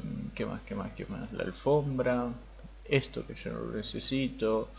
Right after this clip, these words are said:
Esto que yo no lo necesito. Vale, y nos vamos quedando con Netherrack. De a poco, pero nos vamos quedando.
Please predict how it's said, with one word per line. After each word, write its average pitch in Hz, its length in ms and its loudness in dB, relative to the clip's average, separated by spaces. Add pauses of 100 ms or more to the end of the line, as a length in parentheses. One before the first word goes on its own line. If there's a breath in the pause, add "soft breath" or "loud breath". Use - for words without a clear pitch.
(680 loud breath)
Esto 135 400 8
que 107 80 0
yo 107 180 -2
no 101 140 2
lo 98 80 -2
necesito. 117 840 2
Vale, - 280 4
y - 40 -2
nos 113 100 -2
vamos 123 320 6
quedando 120 260 6
con 98 200 0
Netherrack. - 520 0 (160)
De 110 100 10
a - 120 10
poco, 175 320 8
pero 107 180 4
nos 107 140 0
vamos 107 260 6
quedando. - 360 2